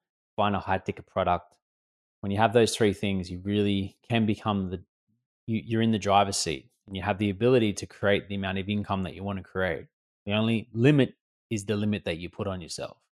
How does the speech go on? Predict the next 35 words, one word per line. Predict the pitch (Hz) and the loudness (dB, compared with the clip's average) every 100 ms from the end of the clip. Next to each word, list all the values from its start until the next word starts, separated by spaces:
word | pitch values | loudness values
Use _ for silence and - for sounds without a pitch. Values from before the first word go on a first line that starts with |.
| _ - | _ -4
And | 156 143 | -2 2
the | 127 | 4
only | 120 113 | 4 4
limit, | 113 110 80 | 2 2 -2
it | - | -6
could | 117 98 | -6 -4
be | |
your | 95 87 | -4 -6
time. | - 95 87 - _ _ _ - | -8 -8 -8 -12 _ _ _ -16
And | 92 | -10
then | 95 92 | -8 -4
another | 92 113 107 | -2 0 0
discussion | 95 - 95 - | -4 -2 -4 -4
we | 87 | -12
can | 87 | -10
have | 85 95 | -6 -4
down | 92 90 | -4 -6
the | 87 | -4
track | 131 117 - | 0 0 0
is | 82 | -10
creating | - 95 92 | -4 -4 -4
automation | 90 90 90 87 - 82 | -6 -4 -4 -4 -6 -12
and, | 82 80 _ _ _ _ _ _ - | -16 -18 _ _ _ _ _ _ -4
and | 90 | -4
having, | 87 95 92 90 85 | -2 -2 -2 -6 -6
uh, | 85 - | -6 -2
other | 95 101 | -4 -4
people | - 92 92 | -6 -4 -2
that | 90 87 | -2 -2
are | |
selling | - 92 90 | -4 -4 -4
these | 87 80 | -6 -8
products, | - 95 90 - | -2 2 0 -2
which, | 87 - - - _ _ _ _ - | -10 -6 -8 -8 _ _ _ _ -6
uh, | 90 | -4